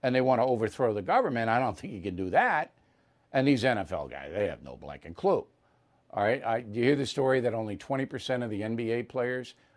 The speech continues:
who are protesting are registered to vote? I'm sure you heard it. Anyway, we applaud, uh, Mister Eifert and the Jaguars for not giving him a hard time. At least I hope they're not. So maybe there's a glimmer of hope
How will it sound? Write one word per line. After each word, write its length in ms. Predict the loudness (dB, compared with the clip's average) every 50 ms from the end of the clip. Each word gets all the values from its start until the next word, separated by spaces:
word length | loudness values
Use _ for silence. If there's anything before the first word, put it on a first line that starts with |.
| _ _ -6
who 100 | -4 -4
are 60 | -4
protesting 720 | -2 -2 -2 -2 -2 0 0 0 0 0 -4 -6 -4 -4
are 80 | -4 -4
registered 500 | -2 -4 -4 -4 -6 -10 -10 -10 -10 -8
to 80 | -8
vote? 320 | -4 -2 -2 -2 -2 -4 -8
I'm 120 | -10 -10 -10
sure 200 | -8 -6 -6 -6
you 100 | -8 -8
heard 200 | -12 -14 -16 -16
it. 100 | -18 _ _ _ _ -20 _ _ _ -6 6 10
Anyway, 420 | 12 12 12 12 10 8 6 2 -4 _ _ _ -20 -20 -16 _ 2
we 120 | 6 6
applaud, 560 | 6 6 6 10 12 12 12 12 12 12 12
uh, 200 | 12 12 12 12
Mister 300 | 12 10 4 2 0 -2
Eifert 440 | 0 2 2 2 2 0 -6 -8 -8 _ _ _ _ _ _ _ _ _ _ _ -6
and 260 | -2 0 2 2 2
the 200 | 2 2 0 0
Jaguars 680 | 0 2 4 4 4 4 4 4 4 4 2 -2 -4 -6
for 480 | -10 -8 -4 -2 0 0 0 -2 -8 -12 _ _ _ _ _ _ -4
not 240 | 0 2 2 2 2
giving 240 | 0 0 0 0 -2
him 80 | 0
a 60 | 0 2
hard 240 | 4 4 4 4
time. 260 | 4 4 6 6 6 4
At 80 | 2
least 180 | 0 0 0 2
I 80 | 4
hope 200 | 6 6 6 6
they're 120 | 4 -2 -4
not. 280 | -4 -4 -4 -6 -6 -8 _ _ _ _ _ _ _ _ _ _ _ _ _ -8
So 160 | -4 0 4
maybe 260 | 6 6 8 8 8
there's 240 | 8 8 8 6 4
a 60 | 2
glimmer 400 | 0 2 2 2 4 4 4 2
of 100 | 2 4
hope 380 | 6 8 8 8 6 4 -2